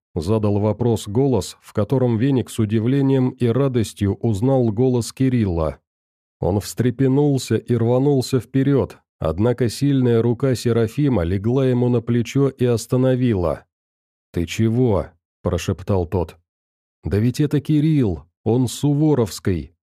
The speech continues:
Я же говорил про него, они тоже на Римскую идут». «Подожди», — тихо сказал ангел. «Сейчас посмотрим, какой это Кирилл».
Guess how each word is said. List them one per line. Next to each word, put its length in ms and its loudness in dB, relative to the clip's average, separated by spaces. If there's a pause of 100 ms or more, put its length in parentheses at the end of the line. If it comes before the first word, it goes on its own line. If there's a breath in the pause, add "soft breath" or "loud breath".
Я 180 0
же 140 -2
говорил 480 2
про 180 0
него, 540 2
они 260 0
тоже 340 0
на 160 2
Римскую 600 0 (120)
идут». 400 -2 (720)
«Подожди», — 920 0 (280)
тихо 360 -2
сказал 580 0
ангел. 500 -2 (460)
«Сейчас 520 -2
посмотрим, 760 0
какой 400 0
это 160 -4
Кирилл». 500 -2